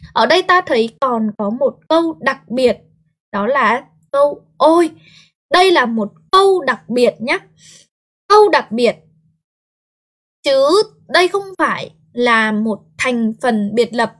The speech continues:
Các bạn lưu ý nha. Sang đến kỳ hai các em sẽ học về thành phần biệt lập. Thì thành phần biệt lập là một thành phần ở trong câu. Nhưng mà ở đây toàn bộ từ ôi và dấu chấm than nó đã tạo nên một câu rồi.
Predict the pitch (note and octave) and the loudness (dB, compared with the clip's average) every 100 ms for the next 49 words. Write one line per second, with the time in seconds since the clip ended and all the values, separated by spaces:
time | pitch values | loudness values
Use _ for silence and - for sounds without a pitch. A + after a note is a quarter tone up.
0 | _ _ _ _ D#4+ E4 A#3 D4 D4+ A3 | _ _ _ _ -2 -2 -2 -4 -2 -2
1 | G#3 D4 C#4 - - - - _ _ - | -2 -2 -4 -4 -20 -20 -20 _ _ -4
2 | E4+ E4+ B3+ B3 C#4+ C4+ E4 E4 D#4+ D#4+ | -2 0 -2 -2 -4 -4 -2 -2 -2 -4
3 | D#4+ D4 C4 D4+ B3+ - A3 G#3 B3+ A3+ | -2 -6 -4 -2 -2 -4 -8 -8 -6 -4
4 | G#3 B3 A3+ G3 A3 A3 A#3 A3 _ _ | -4 -4 -2 -2 -4 -2 -4 -4 _ _
5 | - - - - D4+ C#4+ D4+ C#4 B3+ C4 | -20 -20 -20 -8 -6 -2 -2 -2 -2 -2
6 | B3+ A#3+ B3 B3 A#3+ - _ _ _ _ | -2 0 0 0 -4 -4 _ _ _ _
7 | _ B3+ C4 B3 A#3+ A#3 - C#4+ B3 B3 | _ -4 -2 0 -2 -2 -2 -2 -2 -2
8 | C4 A#3 G#3 G3 - D#4 E4 - F4 F4+ | -2 -2 -4 -8 -6 -6 -6 -2 2 2
9 | C4+ _ _ _ _ _ _ _ - G#4 | 0 _ _ _ _ _ _ _ -4 0
10 | G4 - A3+ C#4+ F4 E4 D#4+ D4 C#4 B3+ | 2 0 0 0 0 0 -2 0 0 -2
11 | A#3+ B3 - - C4 G#3+ - D#4+ F4 F4 | -2 -2 -2 -2 -2 -2 0 2 2 0
12 | D4+ G#3+ G#3 A3 A#3+ A#3 B3 E4 D#4+ D4+ | 0 -4 -2 -4 -4 -6 -6 -6 -6 -6
13 | C4+ - - E4+ - E4 E4 B3 - F4 | -6 -6 0 0 0 -6 -6 -6 0 2
14 | F#4 E4+ A#3+ | 2 2 0